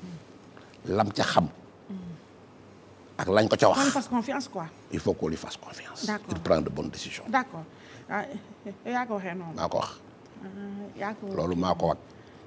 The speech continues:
Speaker 2: Yaa ko kii noonu.
Speaker 1: <laughs> Waaw, waaw.
Speaker 2: Ok, may naa la ko. Tey je suis gentil.
Speaker 1: Dëgg la, ñi ko xam yëpp,
Speaker 2: Waaw.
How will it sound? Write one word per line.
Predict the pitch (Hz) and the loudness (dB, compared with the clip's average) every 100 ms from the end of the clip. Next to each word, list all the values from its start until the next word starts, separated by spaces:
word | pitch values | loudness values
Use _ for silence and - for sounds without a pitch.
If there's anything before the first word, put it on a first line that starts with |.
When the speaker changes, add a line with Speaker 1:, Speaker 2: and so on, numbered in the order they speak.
| - | -6
Speaker 2:
Yaa | 196 | -4
ko | 202 190 | -4 -6
kii | 185 185 - | -8 -8 -2
noonu. | - 180 - 220 | -2 -2 -6 -4
Speaker 1:
<laughs> | |
Waaw, | 208 - 87 | -4 2 4
waaw. | - - - - - | 4 0 -4 -6 -4
Speaker 2:
Ok, | - 214 | -2 2
may | 247 | 4
naa | 226 185 | 2 0
la | 165 | -4
ko. | - - - | -10 -10 -2
Tey | 240 254 | 4 4
je | |
suis | 247 233 | 6 4
gentil. | 214 202 120 | 4 6 12
Speaker 1:
Dëgg | 269 311 | 12 12
la, | 190 | 10
ñi | 92 214 | 12 12
ko | 262 | 12
xam | - 233 | 10 12
yëpp, | 160 190 - | 12 10 6
Speaker 2:
Waaw. | - | -6